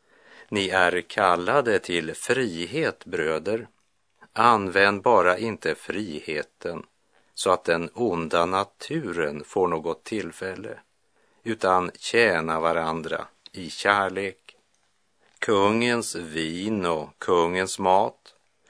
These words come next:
lyxlivet vid hovet, skulle få dem att bli upptagna av njutning,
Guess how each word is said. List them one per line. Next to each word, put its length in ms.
lyxlivet 1160
vid 120
hovet, 560
skulle 500
få 320
dem 160
att 140
bli 200
upptagna 720
av 260
njutning, 880